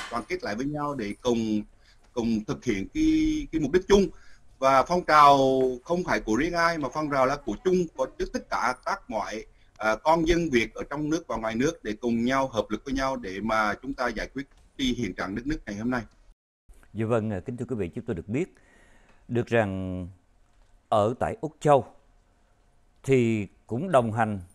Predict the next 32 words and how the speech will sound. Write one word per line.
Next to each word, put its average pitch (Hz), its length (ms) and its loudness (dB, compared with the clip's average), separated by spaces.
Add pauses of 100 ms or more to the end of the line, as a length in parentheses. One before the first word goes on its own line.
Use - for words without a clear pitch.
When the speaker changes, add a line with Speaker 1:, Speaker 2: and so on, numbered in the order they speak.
(140)
Speaker 2:
với 131 200 -10
cái 185 120 -4
việc 104 360 -4 (100)
mà 92 580 -8 (640)
kỹ 123 100 -2
sư 120 100 -12
Quân 123 140 -4
Kiện 98 220 -6
vừa 98 120 -2
nói. 127 340 2 (440)
Chúng 143 100 -6
tôi 131 60 -2
được 90 100 -6
biết 143 180 -6
được 98 140 -6
rằng 90 220 -4
sẽ 90 300 -6
tổ 95 420 -6
chức 196 160 0 (1080)
vào 110 580 4
ngày 104 240 0
thứ 175 320 -4
Hai, 143 340 -2
mười 107 300 0
tháng 127 180 -8
sáu 147 160 -6
hai 165 80 -4
nghìn 120 100 -16
không 104 120 -14
trăm 113 140 -6
mười 95 120 -4
chín, 127 300 -10